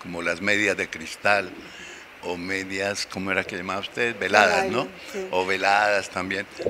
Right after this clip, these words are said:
Speaker 1: tantos nombres que tenían y que la señora aquí nos dio como testigo de, de esa época inmediata atrás, ¿no? Pero no hace mucho tiempo,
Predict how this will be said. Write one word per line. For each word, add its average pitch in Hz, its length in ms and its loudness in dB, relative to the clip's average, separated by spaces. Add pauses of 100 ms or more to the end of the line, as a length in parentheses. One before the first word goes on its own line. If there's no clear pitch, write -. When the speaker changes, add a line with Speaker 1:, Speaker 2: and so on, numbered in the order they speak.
Speaker 1:
tantos 113 340 -2
nombres 113 440 -6
que 98 120 -4
tenían 95 540 -6 (560)
y - 80 -12
que - 220 -4
la 95 160 2
señora 90 520 -6
aquí 98 280 -4
nos 98 200 -8
dio 92 240 -2 (1120)
como 92 260 -8
testigo 92 640 -4
de, 85 360 -4 (100)
de 87 200 -4
esa 110 220 2
época 104 400 -4
inmediata 98 680 -4
atrás, 120 480 -6
¿no? 123 200 -6
Pero 104 140 -10
no 104 80 -8
hace 113 220 -8
mucho 127 280 -8
tiempo, 110 480 -4